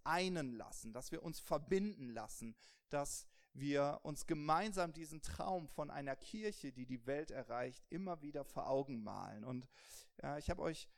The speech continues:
ein Bild dafür mitgebracht und ich würde einmal, äh, den, äh, Caleb bitten, dafür einmal das Licht auszumachen.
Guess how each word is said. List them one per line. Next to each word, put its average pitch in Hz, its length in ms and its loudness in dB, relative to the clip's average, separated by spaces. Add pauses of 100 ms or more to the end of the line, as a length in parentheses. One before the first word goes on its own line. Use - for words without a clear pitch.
(120)
ein 156 260 -4
Bild 175 280 4
dafür 147 260 -2
mitgebracht 135 580 -4
und 147 80 -8
ich 135 120 -12
würde 151 160 -6
einmal, 143 360 -4 (420)
äh, 131 260 -2
den, 131 600 -4 (180)
äh, 123 180 -2
Caleb 151 380 0
bitten, 156 220 -4
dafür 131 320 -6
einmal 139 220 -4
das 131 220 -6
Licht 190 320 -8
auszumachen. 135 1000 -4